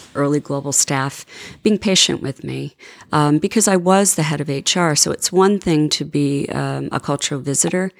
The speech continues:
It's another thing to have ultimate responsibility for labor practices.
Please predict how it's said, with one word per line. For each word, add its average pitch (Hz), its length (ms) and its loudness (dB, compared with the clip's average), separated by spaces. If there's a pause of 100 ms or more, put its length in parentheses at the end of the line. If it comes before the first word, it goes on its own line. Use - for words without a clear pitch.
(400)
It's - 160 0
another 175 320 4
thing 147 280 0
to 160 80 -4
have 147 200 -2 (140)
ultimate 165 460 -2
responsibility 151 920 0
for 147 220 -6
labor 143 320 -2
practices. 196 840 -2